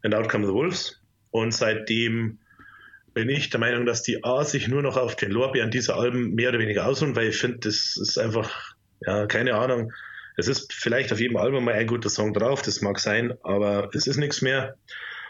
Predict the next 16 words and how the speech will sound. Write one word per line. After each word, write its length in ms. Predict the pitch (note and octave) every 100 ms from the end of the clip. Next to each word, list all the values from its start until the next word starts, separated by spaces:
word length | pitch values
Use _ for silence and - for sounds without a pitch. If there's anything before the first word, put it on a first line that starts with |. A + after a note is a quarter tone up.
| -
Dann 160 | A2+
bin 100 | A#2
ich 180 | B2+ A2+
irgendwie 280 | C3+ C3+ C3
mit, 320 | B2+ A#2+ -
ähm, 680 | A2 A#2 A2+ A2 A2 G#2+ G#2 -
mit, 320 | A#2 A2+ -
äh, 240 | G2+ A2 A2
Lars 240 | G#2+ G#2+
Fredriksens, 840 | - A#2 C3 B2+ - A#2 - - -
ähm, 560 | A2 A2 G#2 G#2 G2+ G2+
sag 180 | A2
jetzt 180 | A2 -
mal 120 | A2
Skinhead 640 | G#2 - C#3 D3 C#3+ - - G2+
und 500 | A#2 A2+ A2+ A2 -